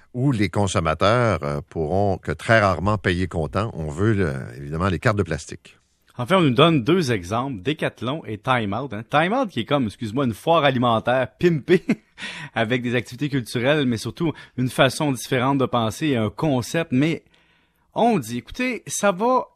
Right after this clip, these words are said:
Speaker 2: répondre à un besoin de clientèle d'accélérer les transactions. Et moi, c'est drôle, hein. Moi, c'est pas pour ça que je pense que c'est, <laughs> je pense que plutôt,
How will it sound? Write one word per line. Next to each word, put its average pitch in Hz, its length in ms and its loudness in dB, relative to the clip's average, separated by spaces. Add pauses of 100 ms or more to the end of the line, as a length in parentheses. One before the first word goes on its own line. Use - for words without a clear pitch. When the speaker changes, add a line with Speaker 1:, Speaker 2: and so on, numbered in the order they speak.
Speaker 2:
répondre 226 560 0
à 143 80 4
un 127 60 2
besoin 139 260 0
de 156 60 -8
clientèle 147 580 -2
d'accélérer 170 880 0
les 113 120 -4
transactions. 90 640 -16 (1900)
Et 101 120 -6
moi, 131 140 -4
c'est 131 100 -4
drôle, 120 260 -4
hein. 113 140 -4
Moi, 104 240 -4
c'est - 480 -16
pas 156 100 -2
pour 139 180 -6
ça 180 140 -4
que 101 160 -6
je - 100 -14
pense 104 360 -6
que 135 100 -2
c'est, - 160 -2
<laughs> 196 840 0
je - 80 -8
pense 240 260 4
que 160 60 0
plutôt, 202 400 0